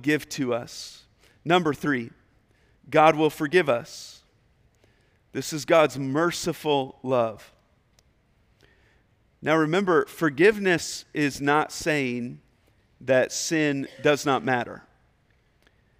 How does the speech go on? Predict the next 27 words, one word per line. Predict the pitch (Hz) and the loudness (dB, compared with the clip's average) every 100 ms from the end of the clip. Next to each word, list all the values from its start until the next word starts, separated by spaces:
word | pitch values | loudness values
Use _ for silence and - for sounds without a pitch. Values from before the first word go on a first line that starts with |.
| _ _ _ _ _ _ _ _ _ _ _ | _ _ _ _ _ _ _ _ _ _ _
Forgiveness | - 156 135 196 220 175 - | -4 -2 6 6 6 -2 -2
is | 160 | -6
saying | - 156 151 135 | 0 0 2 -2
that | 117 | -6
sin | - - 202 190 156 | -8 -2 0 0 0
matters | 165 160 135 - | 0 2 0 -4
so | - 170 151 | -4 0 0
much, | 143 147 117 - - - - _ _ _ _ _ | 0 0 -2 -10 -20 -20 -20 _ _ _ _ _
that | 131 | -8
sin | - - 202 185 | -6 0 2 4
matters | 170 165 160 - | 4 4 2 -2
enough, | 143 131 143 143 117 151 - _ _ _ _ _ _ 139 | -4 -2 0 0 0 -10 -20 _ _ _ _ _ _ -4
that | 135 | -4
Christ | - 175 175 180 - | -2 0 2 2 -4
Jesus | 165 175 143 131 - | -6 -4 -2 -6 -2
went | 147 139 | -4 -4
to | 135 | -6
the | 117 | -8
cross | 143 135 123 - | -2 0 0 -6
to | 120 | -12
pay | - 139 120 113 _ _ | -4 -2 -2 -6 _ _
for | - | -6
my | 117 120 | -4 -4
sin, | 120 - 127 113 - | -6 -6 -8 -8 -16
for | - | -8
your | 123 117 | -6 -6
sin. | 117 - 107 | -8 -12 -14